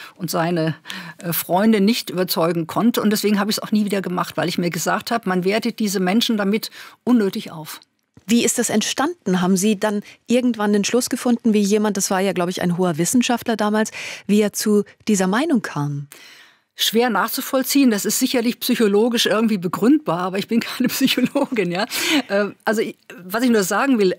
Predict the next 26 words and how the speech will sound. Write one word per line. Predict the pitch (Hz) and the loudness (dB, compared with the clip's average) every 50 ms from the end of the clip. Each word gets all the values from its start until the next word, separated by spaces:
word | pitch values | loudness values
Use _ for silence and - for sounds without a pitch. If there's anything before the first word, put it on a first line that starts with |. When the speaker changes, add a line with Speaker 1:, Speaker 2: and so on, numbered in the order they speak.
| _ _ _ _ _ _ - | _ _ _ _ _ _ 0
Speaker 1:
irgendwelche | 240 262 311 311 302 - 220 233 226 - 196 175 | 2 2 4 4 2 2 2 0 2 0 0 -2
Fakten | - - - 247 - - - - 190 165 | -2 -4 -6 -6 -6 -6 -4 -2 -2 -2
zu | - - 175 160 | 0 -2 0 0
nennen, | 160 160 147 156 160 165 | 0 2 2 2 2 2
nützte | 190 233 226 - - - 190 | 2 2 0 0 -2 -2 -2
gar | 180 175 170 180 170 | 0 0 0 0 -2
nichts. | 147 123 139 - - - - - - - - - | -2 -4 -4 -6 -8 -8 -8 -10 -18 -20 -18 -8
Ja, | - 165 190 | -4 -2 0
das | 214 220 - - | 0 0 0 0
waren | 202 202 226 254 | 0 0 0 -2
einfach | - 180 240 - - 190 - | -2 -4 -4 -4 -4 -2 -2
Meinungen, | 185 165 156 160 208 233 254 294 294 294 277 | 0 0 0 0 2 2 2 4 4 4 2
das | - 196 - - 185 | 2 0 -4 -4 -4
waren | 190 180 202 208 | -4 -4 -4 -4
Gefühle, | 190 190 - - - 240 254 269 285 285 277 277 262 - - - | -4 -4 -6 -2 2 4 6 6 6 4 4 2 2 0 0 -2
ähm, | 196 208 208 202 202 185 - - _ - | -2 0 0 0 -2 -4 -6 -12 _ -16
da, | - 165 - _ _ _ _ | -16 -16 -18 _ _ _ _
da | - 180 180 - _ - - _ - - - | -6 -6 -6 -8 _ -20 -20 _ -18 -10 -8
ko-, | - - - - | -8 -6 -4 -2
können | - 233 247 | 0 2 2
Sie | 240 220 | 4 2
mit | 220 220 - | 0 -2 -2
Fakten | - 220 - - 233 208 | -4 -8 -6 -6 -4 -6
einfach | 190 - 208 | -4 -4 -6
nicht | 208 202 - | -6 -4 -4
argumentieren. | 196 202 202 202 208 - - 294 190 160 | -4 -4 -4 -6 -8 -8 -8 -8 -10 -10